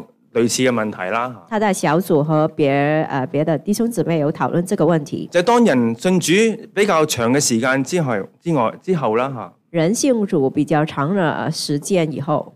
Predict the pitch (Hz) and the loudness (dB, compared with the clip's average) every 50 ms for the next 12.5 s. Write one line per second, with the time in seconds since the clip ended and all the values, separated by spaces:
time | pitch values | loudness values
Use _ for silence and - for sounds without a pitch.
0 | _ - - 156 165 180 190 - 233 196 190 214 180 170 151 139 - - - 156 | _ -2 2 4 4 4 4 2 2 2 2 2 4 4 2 2 0 -4 -4 -2
1 | 147 127 135 123 120 117 110 107 107 - _ _ _ _ _ - 147 139 127 120 | 0 4 4 4 4 4 2 -2 -4 -10 _ _ _ _ _ -2 0 0 2 2
2 | 120 120 127 123 - 123 117 110 107 107 107 - _ _ _ _ _ - 262 247 | 0 0 0 0 0 -2 -2 -4 -4 -8 -12 -14 _ _ _ _ _ -2 -2 -2
3 | 240 - 320 320 320 - 339 277 220 196 185 170 165 165 240 220 233 247 - - | -2 0 -2 -2 0 2 0 2 2 2 2 0 2 0 0 0 0 -2 -2 -4
4 | 302 214 156 - _ _ _ _ _ _ _ _ - 98 98 95 - - - 139 | -4 -4 -4 -8 _ _ _ _ _ _ _ _ -18 -18 -16 -16 -12 -6 -2 0
5 | 135 135 135 139 127 123 110 117 127 147 156 160 - _ _ _ _ _ _ - | 2 2 4 4 4 4 4 4 4 2 0 -2 -10 _ _ _ _ _ _ -4
6 | 147 151 156 147 131 123 120 113 117 107 107 104 101 98 98 104 117 120 120 - | -2 0 0 2 2 0 0 0 0 -2 -2 -2 -4 -4 -6 -6 -6 -6 -8 -12
7 | _ _ _ _ _ _ - - - 180 170 180 220 196 175 165 165 - 156 139 | _ _ _ _ _ _ -10 -4 -2 -2 0 2 2 2 0 -2 -4 -4 -2 -2
8 | 143 143 - 202 208 233 - 320 226 - - _ _ - 143 131 139 139 131 131 | -2 -2 -2 -4 -2 -2 0 -2 -2 -2 -4 _ _ -4 -2 0 0 2 2 2
9 | 120 120 135 156 160 147 127 135 123 123 120 120 113 - - 120 131 120 113 95 | 4 4 4 2 0 -2 -4 -2 0 0 0 0 -2 0 0 0 0 0 -2 -2
10 | 95 101 110 101 - _ _ _ _ _ - - 180 180 185 202 185 170 - - | -2 -2 -4 -4 -8 _ _ _ _ _ -12 -8 -8 -6 -4 -4 -6 -6 -6 -6
11 | 151 139 - - - 143 143 143 147 147 _ _ - - - 220 202 170 143 - | -6 -6 -6 -6 -6 -6 -6 -6 -6 -10 _ _ -14 -6 -2 -2 0 0 -2 -2
12 | - 135 135 - 143 131 170 196 - 135 | -4 -6 -4 -2 -2 -2 -2 -2 -6 -8